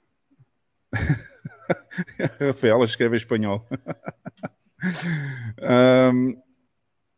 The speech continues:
é verdade, Andreia, o meu boné tá cada vez mais sem cor.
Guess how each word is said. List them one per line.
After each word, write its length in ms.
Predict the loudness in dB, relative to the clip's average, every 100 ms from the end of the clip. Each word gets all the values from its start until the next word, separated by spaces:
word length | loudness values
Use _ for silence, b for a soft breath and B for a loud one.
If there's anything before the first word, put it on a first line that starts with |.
| _ _ _ _ _ _ _ _ _ _ _
é 140 | 6 6
verdade, 400 | 6 6 6 4
Andreia, 380 | 4 4 2
o 60 | 2
meu 140 | 2
boné 300 | 6 6 6
tá 160 | 6 4
cada 220 | 2 0
vez 200 | 2 0
mais 240 | 0 0 0
sem 160 | 0
cor. 320 | 0 0 0